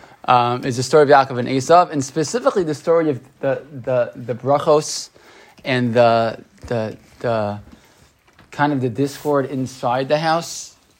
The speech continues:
You know, Yitzchak and Rivka having favorites, uh, Yaakov and Esav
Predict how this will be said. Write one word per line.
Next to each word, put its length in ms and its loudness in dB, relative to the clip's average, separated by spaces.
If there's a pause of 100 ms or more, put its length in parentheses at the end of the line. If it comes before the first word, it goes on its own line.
(140)
You 120 -8
know, 220 -6 (220)
Yitzchak 640 -6
and 140 -10
Rivka 440 -2
having 460 -4
favorites, 840 -6 (640)
uh, 120 -4
Yaakov 840 -2
and 180 -4
Esav 720 -2